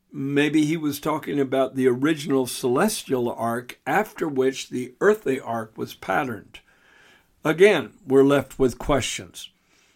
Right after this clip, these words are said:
I may not know the answer to those questions, but I do know where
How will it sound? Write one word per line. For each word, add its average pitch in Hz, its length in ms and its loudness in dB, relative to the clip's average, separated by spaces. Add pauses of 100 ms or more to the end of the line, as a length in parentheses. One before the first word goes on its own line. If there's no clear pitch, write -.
(200)
I 139 100 -2
may 175 220 0
not 208 280 0
know 165 220 0
the 147 200 0
answer 143 340 -2
to 131 180 -4
those 127 500 0
questions, 113 680 -12
but 127 200 -4
I 117 200 -4
do 185 460 0
know 110 600 -6 (540)
where 165 720 2